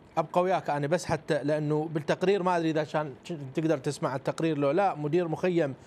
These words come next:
آه، شارية حكى ويانا بالتقرير،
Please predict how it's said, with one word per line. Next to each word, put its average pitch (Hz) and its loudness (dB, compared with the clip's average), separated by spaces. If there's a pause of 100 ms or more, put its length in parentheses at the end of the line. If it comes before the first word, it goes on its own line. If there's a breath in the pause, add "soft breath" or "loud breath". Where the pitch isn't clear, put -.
(300 loud breath)
آه، 135 2
شارية 160 2
حكى 151 0
ويانا 139 2
بالتقرير، 127 -2